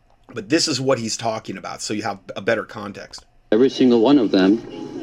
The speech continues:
Speaker 2: has infrared scanning sensors right here for your forehead, right?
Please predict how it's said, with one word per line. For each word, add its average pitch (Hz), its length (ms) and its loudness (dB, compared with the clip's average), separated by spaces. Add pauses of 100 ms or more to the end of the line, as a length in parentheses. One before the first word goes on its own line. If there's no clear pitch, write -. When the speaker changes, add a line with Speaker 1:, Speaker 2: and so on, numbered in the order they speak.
(160)
Speaker 2:
has 101 260 0
infrared 107 720 4
scanning 104 640 4
sensors 101 580 2
right 101 180 2
here 107 260 4
for 92 140 0
your 98 120 4
forehead, 131 420 2
right? 101 280 4